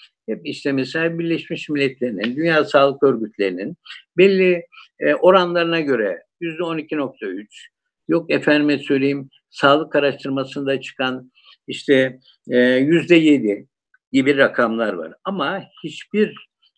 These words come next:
çalışma şu ana kadar yapılmış değil. Yani Türkiye Cumhuriyeti'nde bugün itibariyle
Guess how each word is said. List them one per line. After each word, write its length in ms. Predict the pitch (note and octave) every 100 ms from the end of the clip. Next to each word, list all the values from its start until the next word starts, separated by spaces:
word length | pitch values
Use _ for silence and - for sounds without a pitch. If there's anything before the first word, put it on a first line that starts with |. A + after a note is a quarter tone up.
| _
çalışma 560 | - D3+ C#3+ - C3 B2
şu 200 | - -
ana 280 | F3 C#3+ C3
kadar 260 | A#2 B2
yapılmış 640 | A2+ C3+ C#3+ C#3 D3+ D3+ -
değil. 280 | A#2+ F2 _ _ _ -
Yani 540 | C3+ F3 C#3 F#2 D#2+ _ - _ _ -
Türkiye 500 | G#3+ G3+ - C#3+ D3
Cumhuriyeti'nde 880 | C#3+ B2+ A#2 A2+ G#2+ A2+ G2+ F#2+ D#2+ _
bugün 260 | D#3 D3 C3
itibariyle 960 | G#2 G#2 - G2+ G2+ A2 A2 F2 D2+